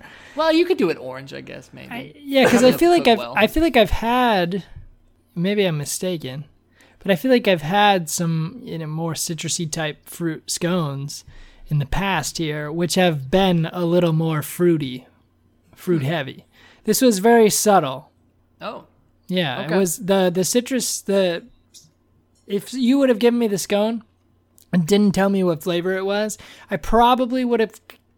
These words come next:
Speaker 2: you know, maybe guessed a little orange or a little something. I would not have guessed lemon lime orange at
Speaker 1: Well,
Speaker 2: all.
Speaker 1: that's so,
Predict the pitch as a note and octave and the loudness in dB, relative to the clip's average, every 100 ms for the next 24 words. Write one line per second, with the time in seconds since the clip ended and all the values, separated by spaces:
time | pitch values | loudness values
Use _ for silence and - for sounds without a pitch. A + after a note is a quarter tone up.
0 | _ _ _ E3+ E3 E3 F3+ G3 G3+ G3 | _ _ _ -8 -4 -2 2 2 2 -2
1 | F3+ F#3 F3 F#3+ F3 E3+ E3+ F#3 F#3+ F#3+ | -2 -2 -4 -6 -4 -4 -4 -4 -2 -2
2 | F#3+ F3+ E3+ E3+ F3 F3 G3 F3+ F#3 F#3 | -2 -4 -4 -4 -6 -6 -6 -4 -2 -2
3 | F#3 G#3 G3 F#3+ D#3 E3 D#3 - - - | 0 0 2 0 -2 -6 -6 -8 -14 -20
4 | _ E3+ D3+ C#3+ C#3 C#3+ C3+ B2 - - | _ -8 -6 -8 -10 -12 -12 -16 -18 -20
5 | - _ _ D#3 A3 G#3+ A3 - B3 E3 | -20 _ _ -8 -6 -4 -8 -6 -4 -4